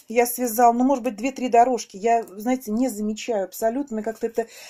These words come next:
вот теперь знаю, что у меня шестнадцать дорожек, можно разделить условно на четыре части, по четыре дорожки делить. Ну, это не про меня, я же не знала, сколько я дорожек свяжу.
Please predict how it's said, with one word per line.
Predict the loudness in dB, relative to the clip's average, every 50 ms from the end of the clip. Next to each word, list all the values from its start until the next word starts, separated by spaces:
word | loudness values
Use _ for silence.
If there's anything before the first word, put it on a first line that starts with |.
| -20 -4 -2
вот | -2 -2
теперь | -2 -4 -4 -4 -4 -2
знаю, | -2 0 2 2 2 2
что | -2 -4
у | -4
меня | -4 -4
шестнадцать | -6 -6 -4 -2 -2 -2 0 2
дорожек, | 2 2 2 2 -2 -4 -4
можно | -4 -4 -4 -4 -2 -4
разделить | -4 -6 -6 -8 -6 -6
условно | -6 -4 0 0 0 0 0 -2 -4
на | -6
четыре | -6 -8 -8 -8 -8 -6
части, | -2 -2 -2 -2 -2 -6
по | -10 -10
четыре | -10 -10 -8 -6 -2
дорожки | 0 2 2 2 0 -2 -6 -10
делить. | -8 -6 -6 -4 -6 -6 -10 -14 -18 -18 -12 -2
Ну, | 0 2 2 2 0
это | -4 -6 -6 -4 -2
не | -2 -2
про | -2 -2 -2
меня, | -2 -2 0 0
я | 0 -2 -2
же | -2
не | -2 -2
знала, | -2 -4
сколько | -4 -6 -8 -6
я |
дорожек | -4 -4 -4 -6 -8 -14
свяжу. | -16 -14 -14 -12 -12 -14